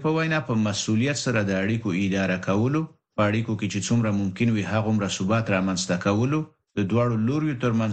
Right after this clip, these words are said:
د لانجو په اړه د مخامخ خبرو او همدارنګه د دې چې کوم ځای کې همکاري ممکنه وي، هلته، هلته د همکارۍ د یقیني کولو په اړه دواړو خواو هوکړه وکړه. بلینکن زیاته کړه، دوی یو شمیر ساحې هم په ګوته کړې. په دې کې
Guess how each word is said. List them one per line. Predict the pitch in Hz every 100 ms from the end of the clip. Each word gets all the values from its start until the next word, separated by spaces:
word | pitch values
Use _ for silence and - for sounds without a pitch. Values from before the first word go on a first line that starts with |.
| 95
د | 98
لانجو | 98 95 120 117
په | 107
اړه | 117 107
د | 98 113
مخامخ | 117 104 110 113 -
خبرو | 95 117 147 156 - _ _ _ 113
او | 107
همدارنګه | 117 113 131 135 131 113 104
د | 104 117
دې | 123 - - _
چې | 104 101
کوم | 127 117
ځای | 120 120
کې | 101 98
همکاري | 95 104 104 120 110
ممکنه | 92 131 151 180
وي، | 165
هلته، | 139 135 127
هلته | 131 127
د | 123 117
همکارۍ | 117 117 120 135 123
د | 113 107
یقیني | 110 110 110 110
کولو | 113 131 160 165
په | 170
اړه | 170 117
دواړو | 131 131 123
خواو | 123 120 101
هوکړه | 104 104 92 85
وکړه. | 82 82 78 - _ _ 110
بلینکن | 120 120 139 139 120
زیاته | 143 131 117
کړه، | 107 98
دوی | 127 127
یو | 127 117
شمیر | 123 110 113
ساحې | 110 113 123 127
هم | 131
په | 120 107
ګوته | 135 120 92
کړې. | 87 78 - _
په | 110 107
دې |
کې | 123